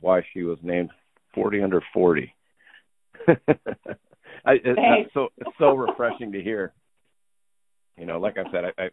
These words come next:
Speaker 1: I I've definitely worked for some old school people that didn't, didn't believe in any of that. So it's, it's nice to hear.
Speaker 2: Thanks. Well, I'm only thirty-nine, so I think I'm, like, technically half a millennial. <laughs> So I'm sort of a part of it. <laughs>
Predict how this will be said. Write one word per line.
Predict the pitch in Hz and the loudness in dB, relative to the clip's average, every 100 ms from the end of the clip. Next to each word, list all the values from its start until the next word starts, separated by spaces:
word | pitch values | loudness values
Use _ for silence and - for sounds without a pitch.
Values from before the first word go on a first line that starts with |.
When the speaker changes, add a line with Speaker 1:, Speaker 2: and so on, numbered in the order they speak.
| - | -10
Speaker 1:
I | 87 - _ _ _ _ _ _ | -12 -14 _ _ _ _ _ _
I've | 92 113 _ _ 123 | -14 -14 _ _ _
definitely | 110 98 92 | -4 -4 -2
worked | 95 - | -2 -4
for | 92 | -10
some | 85 | -6
old | 78 87 | -4 -4
school | - 90 | -4 -4
people | 80 90 - 78 | -4 -6 -6 -6
that | 78 - _ _ _ | -6 -8 _ _ _
didn't, | 92 - 87 | -10 -8 -6
didn't | 92 | -4
believe | 87 85 85 | -2 -2 -2
in | 80 73 95 | -4 -4 0
any | 95 95 | 0 0
of | 76 | -2
that. | 73 82 - _ _ _ _ _ _ _ _ _ _ _ _ | -4 -4 -8 _ _ _ _ _ _ _ _ _ _ _ _
So | 69 | -8
it's, | 67 | -6
it's | - - | -6 -2
nice | 85 82 - | 2 2 0
to | |
hear. | - 90 82 _ _ _ _ _ _ _ _ _ _ _ - | 2 4 2 _ _ _ _ _ _ _ _ _ _ _ 0
Speaker 2:
Thanks. | 349 277 | 0 2
Well, | 254 | 2
I'm | 247 254 | 2 2
only | 254 302 285 | -2 -4 -6
thirty-nine, | 269 254 202 175 160 165 | -6 -4 -4 -4 -8 -6
so | - | 0
I | 196 | 0
think | 233 240 | 0 -2
I'm, | 240 | 0
like, | 202 196 | -2 0
technically | 277 262 262 226 247 | -2 -2 -6 -4 0
half | 208 208 | 0 -2
a | |
millennial. | 202 190 170 165 160 196 | -2 0 -2 -4 -8 -6
<laughs> | - | 0
So | |
I'm | 262 - 359 - | 2 4 2 4
sort | 370 381 | 2 4
of | |
a | 320 - - - | 4 2 0 4
part | 185 - | 6 6
of | 185 202 | 6 6
it. | 190 - | 2 2
<laughs> | - | -6